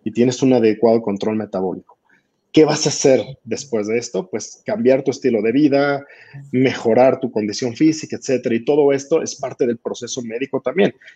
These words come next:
que llevamos de la mano con el paciente. Por eso los seguimientos son a largo plazo y con equipo multidisciplinario. Así que después de esto, una cirugía no es un camino difícil, pero es un camino que se debe transitar de la mano de especialistas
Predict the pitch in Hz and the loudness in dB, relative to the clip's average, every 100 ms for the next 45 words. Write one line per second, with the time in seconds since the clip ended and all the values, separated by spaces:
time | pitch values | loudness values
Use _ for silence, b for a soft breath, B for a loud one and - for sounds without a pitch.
0 | _ 113 104 123 131 120 113 110 123 123 | _ 2 6 6 4 4 4 4 2 2
1 | 110 101 101 98 110 98 - _ 110 135 | 0 -2 -4 -6 -4 -6 -6 _ 2 2
2 | 160 135 127 107 131 139 135 139 - 117 | 2 2 0 0 0 0 -2 -4 -4 -4
3 | 110 131 131 127 160 165 226 202 B _ | -2 0 0 2 4 4 0 -8 B _
4 | 117 - 110 104 131 135 120 131 127 123 | -2 2 2 0 2 2 4 4 4 2
5 | 107 - - 98 90 - - _ b b | 0 -6 -8 -8 -8 -12 -16 _ b b
6 | _ - - 160 139 135 - 151 147 147 | _ -6 -2 2 2 0 -4 -2 -2 -4
7 | 143 135 120 117 - 160 202 202 _ _ | -6 -6 -8 -8 -4 -4 -6 -12 _ _
8 | _ _ _ _ - 135 151 165 156 160 | _ _ _ _ -14 0 2 2 0 -2
9 | 127 147 147 139 190 - 185 - _ _ | 0 0 0 0 -2 -2 -4 -6 _ _
10 | _ _ _ _ 131 123 123 156 151 147 | _ _ _ _ 0 2 0 -4 0 0
11 | 143 139 156 175 - 117 120 120 135 135 | 0 -2 -2 -4 -8 -12 -4 -2 -2 -4
12 | 110 104 117 131 143 123 113 123 131 117 | -6 -6 -4 -2 0 -2 -2 -4 -4 -6
13 | - - - 123 135 - - - | -8 -14 -6 -2 -2 -6 -18 -18